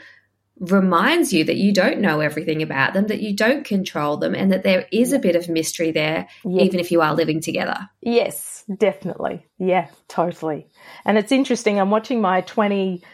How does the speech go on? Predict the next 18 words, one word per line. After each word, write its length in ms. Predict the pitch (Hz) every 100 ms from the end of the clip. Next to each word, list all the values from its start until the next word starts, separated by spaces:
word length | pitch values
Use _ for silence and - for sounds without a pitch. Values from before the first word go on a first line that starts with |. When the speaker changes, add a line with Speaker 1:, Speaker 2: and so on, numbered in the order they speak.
| - -
Speaker 2:
twenty-year-old 580 | 320 320 269 226 220
and 100 | 202
eighteen-year-old 720 | 185 214 226 208 190 185 175 175
trying 300 | 202 190 180
to 80 |
navigate 720 | 190 190 180 165 175 175 - - _ _
relationships 920 | 202 202 185 202 - 208 - 196 -
at 160 | 190 -
the 60 | 175
moment. 480 | 160 147 - - _ - - -
And 460 | 196 196 196 185 -
both 420 | 160 208 247 294
of 80 | 202
them 180 | 190 185
like 240 | 180 175
their 200 | 185 175
own 160 | 165 165
space, 560 | - 208 185 156 -